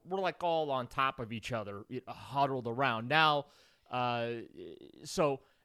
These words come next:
yeah, I, I, I don't have, uh, you know, any type of rivalry, uh, with anybody. Um, uh, but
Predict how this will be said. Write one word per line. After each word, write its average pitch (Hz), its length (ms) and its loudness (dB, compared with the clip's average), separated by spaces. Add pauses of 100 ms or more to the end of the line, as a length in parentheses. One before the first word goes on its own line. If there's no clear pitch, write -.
(180)
yeah, 147 280 4
I, 143 180 0
I, 180 320 6 (120)
I 196 40 8
don't - 320 0
have, 147 720 -2
uh, 131 220 0
you 139 140 -2
know, 131 220 -2
any 139 260 -4
type 135 300 -4
of 101 200 -8
rivalry, 139 800 -2
uh, 123 180 0
with 143 220 -6
anybody. 139 600 -4 (120)
Um, 113 580 -4 (340)
uh, 110 340 -10
but 127 380 -2